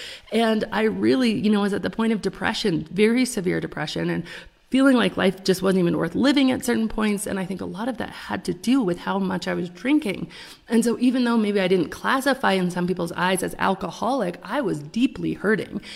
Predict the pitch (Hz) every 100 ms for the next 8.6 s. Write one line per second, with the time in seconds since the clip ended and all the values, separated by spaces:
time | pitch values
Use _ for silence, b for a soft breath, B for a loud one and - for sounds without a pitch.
0 | B - 202 185 196 240 240 175 151 185
1 | 311 320 175 170 165 165 - 170 156 175
2 | 180 - 220 196 - 190 175 254 254 285
3 | 233 175 165 B B B 208 220 196 180
4 | 202 190 185 - 208 170 139 202 202 190
5 | 208 220 196 190 262 302 - 151 165 160
6 | 143 147 175 B B - - 233 240 240
7 | 247 302 302 269 294 240 214 196 190 185
8 | 185 190 226 190 175 -